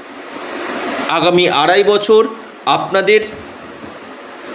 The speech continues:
বিশেষ করে পিতা এবং মাতার স্বাস্থ্য নিয়ে দুশ্চিন্তার কারণ কিন্তু রয়েছে। আপনারা হনুমানজির উপাসনা করুন, হনুমান চল্লিশা আপনারা পাঠ করুন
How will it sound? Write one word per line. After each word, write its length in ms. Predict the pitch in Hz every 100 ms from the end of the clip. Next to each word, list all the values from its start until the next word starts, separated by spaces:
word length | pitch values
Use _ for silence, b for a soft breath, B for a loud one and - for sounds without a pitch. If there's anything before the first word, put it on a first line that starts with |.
| - - - - 123
বিশেষ 380 | 120 196 175
করে 360 | 196 202 208 214 - - - -
পিতা 400 | 185 214 202 175
এবং 240 | 165 175
মাতার 360 | 151 165 180 208 - -
স্বাস্থ্য 500 | - 170 185 - 170
নিয়ে 280 | 180 240 294 127
দুশ্চিন্তার 440 | 143 147 170 156 151
কারণ 260 | 123 123
কিন্তু 280 | 120 139 294
রয়েছে। 420 | 135 113 95 - - - - - -
আপনারা 640 | 165 202 214 220 214 - - -
হনুমানজির 540 | 185 226 226 214 220
উপাসনা 400 | 214 214 208 208
করুন, 300 | 202 202 240
হনুমান 420 | 190 151 185 196 185
চল্লিশা 420 | 185 180 175 190
আপনারা 240 | 185 185
পাঠ 220 | 180 170 -
করুন 260 | 175 208